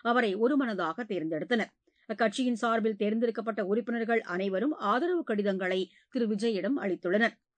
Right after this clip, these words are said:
தற்போது கேரளத்தில் உள்ள ஆளுநர் திரு ராஜேந்திர விஸ்வநாத் அர்லேக்கர் சென்னை வந்தவுடன் அவரிடம் ஆதரவு கடிதங்களை அளித்து ஆட்சி அமைக்க திரு விஜய் உரிமை கோரவுள்ளார்.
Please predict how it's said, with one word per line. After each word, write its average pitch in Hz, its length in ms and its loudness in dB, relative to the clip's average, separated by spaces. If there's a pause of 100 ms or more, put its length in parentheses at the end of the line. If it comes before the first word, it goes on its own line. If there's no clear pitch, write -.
(140)
தற்போது 302 380 6
கேரளத்தில் 339 540 6
உள்ள 294 180 2 (100)
ஆளுநர் 285 400 6
திரு 247 180 0
ராஜேந்திர 247 520 2
விஸ்வநாத் 233 560 0
அர்லேக்கர் 196 480 -2
சென்னை 220 320 0
வந்தவுடன் 180 500 0 (380)
அவரிடம் 311 460 8
ஆதரவு 330 380 4
கடிதங்களை 262 500 2
அளித்து 220 480 0
ஆட்சி 254 340 -2
அமைக்க 220 560 -2
திரு 202 160 -2
விஜய் 208 340 -2
உரிமை 214 340 0
கோரவுள்ளார். 165 560 -2